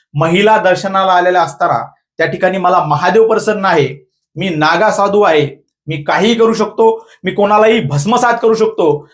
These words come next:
माझ्यावरती महादेवाची कृपा आहे," असं सांगाव-, असं सांगून अंगावरील सगळे कपडे काढून टाकून नागा बनून त्या ठिकाणी मंदिरामध्ये प्रवेश,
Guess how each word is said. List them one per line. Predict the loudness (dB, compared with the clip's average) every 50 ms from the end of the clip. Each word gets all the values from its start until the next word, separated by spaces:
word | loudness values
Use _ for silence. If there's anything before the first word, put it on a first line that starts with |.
| _ -4
माझ्यावरती | -2 0 2 4 4 4 2 0 -2 -4
महादेवाची | -4 -2 0 0 2 2 2 2 0 0 -4 -8
कृपा | -8 -6 -2 0 0 2
आहे," | 2 0 -2 -4 -6 -12 _ _ _ -8
असं | -6 -6 -6
सांगाव-, | -4 -2 0 0 0 2 2 2 2 0 0 0
असं | -2 0 0 -2
सांगून | 0 0 -2 0 0 0 -2 -2 -4 -6 -10 _ _ _ _ -6
अंगावरील | -4 -2 0 2 2 2 2 0 -2
सगळे | -4 -4 -4 -2 2 2 2 2 2
कपडे | 0 -2 -4 -4 -2
काढून | 0 0 0 -2 -2 -2
टाकून | -2 -2 -2 -6 -10 -10 -12 -16 _ _ _ -4
नागा | -2 0 0 2 2 2 2
बनून | 2 0 -2 -4 -6
त्या | -4 -2 0 0
ठिकाणी | 0 -2 -4 -4 -4 -4 -4
मंदिरामध्ये | -6 -8 -6 -4 -2 0 0 0 0 -2 -2
प्रवेश, | -2 -2 0 0 0 0 -2 -4 -8